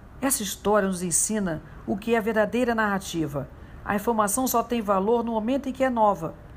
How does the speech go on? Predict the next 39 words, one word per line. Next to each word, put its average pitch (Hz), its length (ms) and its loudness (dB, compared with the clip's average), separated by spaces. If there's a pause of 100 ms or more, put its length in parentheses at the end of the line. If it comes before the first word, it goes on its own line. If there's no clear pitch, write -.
(280)
Ela 214 160 2
só 233 200 4
vive 214 380 -2
nesse 240 360 0
momento, 220 440 0
precisa 208 400 0
entregar-se 208 800 2 (260)
inteiramente 240 880 0
a 202 80 4
ele 202 400 0 (240)
e, 208 80 -2
sem 294 260 0
perda 247 300 2
de 208 100 -4
tempo, 208 480 -2
tem 240 240 -2
que 247 140 -6
se - 140 -4
explicar 180 640 -2 (240)
nele. 156 480 -4 (640)
Muito 320 260 4
diferente 208 460 -2
é 214 40 2
a 208 40 0
narrativa. 196 680 -2 (320)
Ela 269 180 0
não 262 180 0
se 262 100 -6
entrega. 185 560 -2 (420)
Ela 202 200 -2
conserva 214 500 -2
suas 202 260 -2
forças 208 400 -2
e, 196 40 -6
depois 196 500 0
de 175 100 -6
muito 247 520 2
tempo 202 360 -4
ainda, 180 480 -2